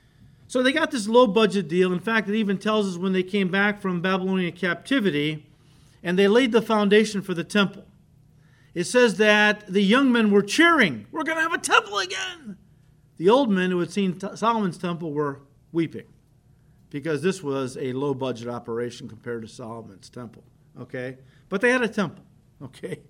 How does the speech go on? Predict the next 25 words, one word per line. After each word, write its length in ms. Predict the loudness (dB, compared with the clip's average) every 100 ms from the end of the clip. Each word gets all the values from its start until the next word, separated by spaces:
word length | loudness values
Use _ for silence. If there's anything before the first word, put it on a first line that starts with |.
| _
They 80 | -8
had 80 | -6
a 80 | -6
temple. 320 | -10 -12 -18 _ _ _ _ -20 -20 _ _ _ _ _
Five 400 | _ 0 2 2
hundred 240 | 0 0 0
years 280 | 0 0 0
later, 400 | 0 2 0 -4
King 280 | -4 -4 -2
Herod 280 | 0 -2
the 80 | -4
Great 480 | -4 0 2 0 -6 -20
shows 400 | -10 -6 -6 -6
up 280 | -10 -10 _ _ _ _ _ _
and 180 | -2 0
begins 380 | 0 2 0 0
building 420 | 2 4 4 0
what 140 | -2
some 340 | -6 -4 -2 -2
scholars 680 | -4 -6 -4 -2 -2 -2 -4
and 100 | -8
historians 580 | -6 -4 0 0 -2
refer 340 | -6 -6 -2 -2
to 220 | -4 -4
as 400 | -2 -2 -4 -8